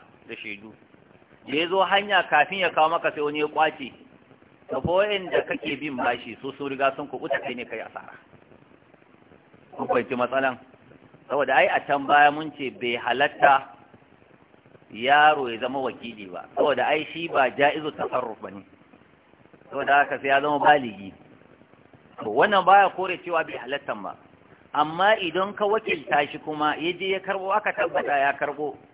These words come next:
kuma abun ya lalace, to kar ka zargi shi wa'incan mutane, kar ka tsora wa'incan mutane biya,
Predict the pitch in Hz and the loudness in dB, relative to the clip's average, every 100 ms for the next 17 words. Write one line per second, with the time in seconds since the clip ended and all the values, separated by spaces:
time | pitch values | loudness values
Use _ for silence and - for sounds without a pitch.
0 | - _ - - - 202 202 180 185 165 | -20 _ -20 -6 0 6 6 6 0 -2
1 | 160 170 170 147 143 139 135 - 139 151 | 2 4 4 0 0 -6 -6 -8 -4 -2
2 | - 165 131 139 131 113 151 151 - - | -2 -4 -4 -6 -6 -8 -10 -10 -14 -20
3 | - _ - _ - - 170 170 165 165 | -20 _ -20 _ -16 -8 -2 -2 -2 -4
4 | 139 135 131 135 185 185 165 170 151 156 | -6 -4 -4 0 0 0 0 4 4 4
5 | 151 156 135 135 131 123 117 113 117 | -2 -6 -8 -2 -2 -2 -8 -2 -2